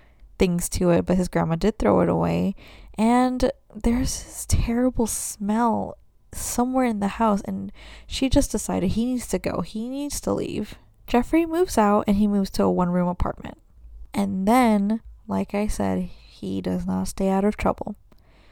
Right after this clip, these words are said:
He gets arrested for fondling a thirteen-year-old boy. I really don't get it. This man has been arrested more times than I can count.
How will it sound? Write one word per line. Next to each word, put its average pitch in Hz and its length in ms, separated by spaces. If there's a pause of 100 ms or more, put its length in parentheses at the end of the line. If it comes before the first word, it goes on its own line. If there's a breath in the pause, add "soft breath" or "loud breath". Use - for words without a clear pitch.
(340 soft breath)
He - 280
gets 247 240
arrested 220 520
for 190 160
fondling 190 560
a 180 60
thirteen-year-old 170 920
boy. - 360 (200)
I 240 80
really 190 320
don't 185 240
get 202 180
it. 202 340
This - 300
man 226 500 (140)
has 220 220
been 208 160
arrested 196 580 (400)
more 208 240
times 208 400
than 196 140
I 196 100
can 196 240
count. 190 420